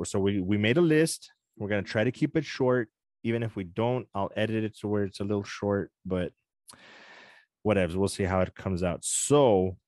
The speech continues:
I figured I'd throw in two shows. This is gonna be a back and forth episode. This, this, we're gonna have a lot of, "I watched, he watched, I watched, he watched, and his is better than mine," but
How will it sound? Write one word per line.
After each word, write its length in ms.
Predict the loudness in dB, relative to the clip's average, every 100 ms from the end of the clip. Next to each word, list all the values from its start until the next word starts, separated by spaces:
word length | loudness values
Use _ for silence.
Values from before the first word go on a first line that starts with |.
| _ _ _ _ _ _ _ _ _ _ _ _ _ _ _ _ -4
I 80 | 0
figured 320 | 2 4 4
I'd 140 | 4 2
throw 200 | 0 2
in 100 | -2
two 220 | -4 -6
shows. 640 | -2 2 2 2 -2 -8 _ _ _ _ _ -6
This 260 | -2 -2
is 80 | -2
gonna 200 | -2 0
be 140 | 2 0
a 60 |
back 300 | 0 -2 -4
and 120 | -8
forth 320 | -8 -2 -2 -2
episode. 460 | -6 -6 -6 -2
This, 200 | -2 -4
this, 360 | -4 -4 -4 -4
we're 160 | 0
gonna 160 | 2 2
have 160 | 2 2
a 60 |
lot 220 | 2 4 4
of, 160 | 2 -2 _ -2
"I 160 | 2
watched, 480 | 4 4 2 -2 -16 -20 _
he 200 | -8 -4
watched, 480 | -2 -2 -4 -8 -16 -4
I 120 | 0
watched, 480 | 0 0 -2 -8 -18
he 200 | -12 -4
watched, 560 | 0 0 0 -4 -14 -18 _ -20 -20 _
and 360 | 0 2 2 2
his 240 | 2 2
is 120 | 0
better 260 | -2 0 0
than 160 | 0 0
mine," 300 | 0 0 -2
but 160 | -6